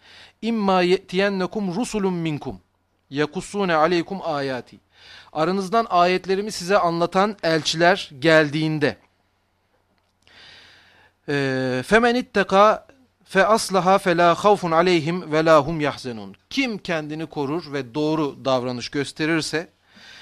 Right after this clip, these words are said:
onlara korku yoktur ve üzülmezler de.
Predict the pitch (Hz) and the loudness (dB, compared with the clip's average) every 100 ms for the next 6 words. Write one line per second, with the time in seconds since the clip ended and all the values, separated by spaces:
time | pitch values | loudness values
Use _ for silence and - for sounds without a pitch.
0 | - - 170 175 156 139 98 - _ - | -20 -4 0 2 4 2 0 -6 _ -2
1 | 165 160 - 190 185 185 196 202 - 151 | 2 2 2 2 2 0 -6 -6 -2 0
2 | 170 208 147 151 151 156 151 139 151 123 | 0 -2 -2 -2 2 2 2 4 4 2
3 | 117 | -4